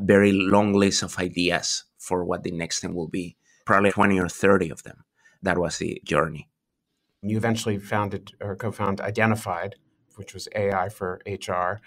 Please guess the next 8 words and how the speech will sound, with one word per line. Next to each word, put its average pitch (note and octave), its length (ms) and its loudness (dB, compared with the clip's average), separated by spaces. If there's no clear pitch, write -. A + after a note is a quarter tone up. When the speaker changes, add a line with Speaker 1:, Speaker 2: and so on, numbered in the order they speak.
Speaker 2:
How F#3+ 160 0
was A#3 140 0
the A#3 80 -2
experience D3+ 680 2
different B2 680 2
being A2 540 2
a A2 80 -2
founder A2 800 2